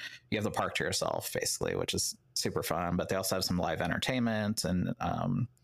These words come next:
they light up everything in rainbow. So, um, it's, it's awesome to see how many other places are doing events like this, whether it's official or unofficial. Um, they are showing their support, even if it's an un-,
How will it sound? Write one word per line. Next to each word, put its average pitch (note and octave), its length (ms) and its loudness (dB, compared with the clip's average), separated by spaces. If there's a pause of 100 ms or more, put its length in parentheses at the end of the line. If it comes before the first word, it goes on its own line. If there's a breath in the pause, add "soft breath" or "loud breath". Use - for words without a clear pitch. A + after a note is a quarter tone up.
(180)
they F2+ 100 2
light F2 220 0
up G2 180 0
everything G2 420 2
in F#2 80 4
rainbow. F#2 540 2
So, - 420 0 (520 loud breath)
um, F2 240 2
it's, - 280 -2
it's A2+ 160 0
awesome B2+ 280 2
to G#2+ 40 2
see G#2 220 0
how G2 240 0
many F#2 240 2
other F2 240 2
places E2+ 480 0
are F2+ 160 0
doing F2+ 560 0
events F2 400 0
like F2 140 -2
this, E2+ 280 0
whether F2 220 2
it's - 140 0
official - 400 0
or E2+ 200 0
unofficial. F2 720 0 (380 loud breath)
Um, E2+ 380 0
they A#2 120 0
are C#3 160 0
showing A#2+ 220 0
their F#2+ 140 0
support, - 520 0
even F#2+ 280 2
if F2 180 -2
it's - 320 0
an F#2+ 140 2
un-, F2 180 0